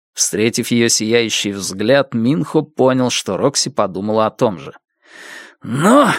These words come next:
держитесь!» воскликнул он. Корабль резко дернулся, потом еще и еще раз. Скрип, треск, вой, рев моторов, визг металла.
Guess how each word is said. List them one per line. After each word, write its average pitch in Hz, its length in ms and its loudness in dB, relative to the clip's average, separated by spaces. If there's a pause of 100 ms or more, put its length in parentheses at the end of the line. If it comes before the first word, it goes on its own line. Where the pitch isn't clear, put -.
(320)
держитесь!» 196 1040 0 (300)
воскликнул 110 760 -2
он. 80 220 -4 (760)
Корабль 143 480 4
резко 151 400 2
дернулся, 151 880 0 (160)
потом 117 300 -2
еще 123 560 2
и 160 100 4
еще 151 480 2
раз. 147 420 0 (360)
Скрип, 165 640 -2
треск, - 440 2
вой, 131 380 2
рев 165 320 2
моторов, 175 680 2
визг 143 400 0
металла. 156 640 0